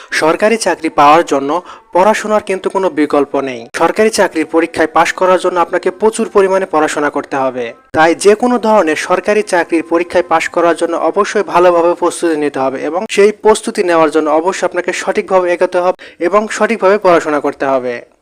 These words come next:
এবারে রেলওয়ের যে চারটি ক্যাটাগরিতে সার্কুলার হয়েছিল এবং যারা যে পদে আবেদন করেছেন সেক্ষেত্রে বা রেলওয়ের বিভিন্ন পদের পরীক্ষার জন্য এই বইগুলো আপনারা পড়তে পারেন বা এই বইগুলো দেখতে পারেন। আমি স্ক্রিনশটের মাধ্যমে আপনাদেরকে দুইটা বইয়ের চিত্র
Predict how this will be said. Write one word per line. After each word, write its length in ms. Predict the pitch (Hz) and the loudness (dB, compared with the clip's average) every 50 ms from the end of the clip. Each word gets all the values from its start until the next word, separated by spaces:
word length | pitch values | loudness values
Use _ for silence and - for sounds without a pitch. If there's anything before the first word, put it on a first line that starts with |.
| _ _ _ _ _ - 160 - - - | _ _ _ _ _ -14 -14 -14 -6 0
এবারে 300 | 185 185 190 214 220 214 175 | 2 4 4 6 4 6 4
রেলওয়ের 380 | 170 175 185 190 202 208 208 | 4 4 4 2 2 0 0
যে 120 | 190 208 190 | 0 -4 -4
চারটি 360 | - - 180 175 - - 208 | -2 -2 -2 -2 -2 -6 -10
ক্যাটাগরিতে 640 | - - 180 170 - 180 160 147 151 143 135 - - 147 | -4 -2 -2 0 2 2 2 4 2 0 0 -2 -4 -4
সার্কুলার 440 | 147 - 156 151 151 160 156 156 151 147 | -2 0 0 0 0 2 2 2 2 2
হয়েছিল 300 | 151 143 135 - - 147 151 | 0 -2 -2 -2 -4 -2 -2
এবং 200 | 151 147 156 151 151 | -2 -2 -4 -6 -2
যারা 220 | 147 156 156 170 175 | 0 0 2 2 0
যে 140 | 156 160 165 | 0 0 -2
পদে 240 | 165 165 165 156 147 | 0 0 -2 -2 0
আবেদন 340 | 143 143 156 170 165 170 175 | 2 2 2 2 0 -2 -4
করেছেন 340 | 156 - 139 139 139 - 151 147 | -2 -2 -4 -4 -4 -6 -10 -6
সেক্ষেত্রে 480 | - 208 208 - 226 220 - - 190 180 175 - - - - - | -6 -6 -2 -2 -4 -4 -2 -4 -4 -4 -4 -8 -16 -18 -18 -4
বা 100 | - 156 151 | -2 -2 0
রেলওয়ের 420 | 147 170 190 208 208 185 165 170 165 - - - - - | 2 2 2 2 2 2 2 2 0 -4 -16 -20 -20 -20
বিভিন্ন 420 | 135 131 180 180 185 226 233 226 233 226 - | -8 -8 -6 -2 -2 -2 0 0 -2 -2 0
পদের 240 | 165 147 127 135 131 - - 170 | -2 -2 0 -2 -6 -4 -2 0
পরীক্ষার 400 | 185 208 202 - - 175 151 139 | 0 0 -2 -2 -2 -2 -2 -2
জন্য 280 | - 135 120 123 135 156 196 - - - - - - _ | -4 -8 -8 -6 -8 -8 -8 -10 -16 -20 -20 -20 -6 _
এই 160 | 196 202 208 196 | 2 2 2 4
বইগুলো 360 | 175 196 190 190 180 185 180 165 | 4 4 6 6 4 4 4 2
আপনারা 220 | 170 - 160 160 156 160 | 0 0 -2 -2 -2 0
পড়তে 240 | 175 170 165 - 180 | -2 -2 -2 -2 -4
পারেন 240 | 160 175 180 185 185 185 | 0 0 0 0 0 0
বা 80 | 180 170 | -2 0
এই 120 | 165 160 147 | 0 -2 0
বইগুলো 300 | 156 156 151 143 147 147 | -2 -2 0 0 0 0
দেখতে 280 | 147 156 156 151 - 147 | 0 0 -2 0 -2 -4
পারেন। 220 | - 143 139 139 143 | -2 -2 -4 -2 -4
আমি 160 | 151 156 156 | -6 -6 -8
স্ক্রিনশটের 540 | - - - 185 185 - - 185 175 180 175 175 | -10 -6 -8 -6 -6 -4 -4 -4 -4 -2 -2 -2
মাধ্যমে 280 | 175 165 - 170 170 165 | -4 -2 -2 -2 -2 -2
আপনাদেরকে 360 | 160 - 160 160 165 - 160 | -4 -2 -4 -4 -2 -2 -4
দুইটা 320 | 156 156 170 170 170 175 165 | 0 0 0 0 2 0 -2
বইয়ের 240 | 151 156 156 151 - | 0 0 -2 -2 -2
চিত্র 240 | - 170 165 - | -4 -4 -4 -2